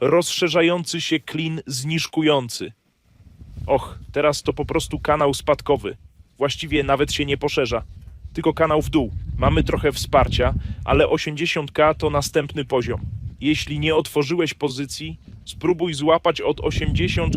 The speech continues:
K z ciasnym stop lossem i ustal zysk. Celowałbym z powrotem w historyczne maksima. Jeśli znów pójdzie w górę, celem byłby powrót do szczytu.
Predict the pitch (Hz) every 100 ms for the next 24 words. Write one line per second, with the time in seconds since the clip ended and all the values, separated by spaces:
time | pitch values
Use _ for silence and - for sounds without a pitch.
0 | 165 160 165 - - 151 151 151 147 -
1 | 147 - 127 - 110 - - - - -
2 | - - - 165 160 - 143 127 104 -
3 | - - - - 147 156 151 143 147 143
4 | - 139 160 165 151 - 147 156 165 160
5 | 151 143 139 - 127 - - - - -
6 | - - - 131 143 - 139 143 175 -
7 | 170 147 156 120 139 131 131 160 _ _
8 | _ - 175 170 170 156 160 151 156 156
9 | 143 147 131 127 151 - 147 113 101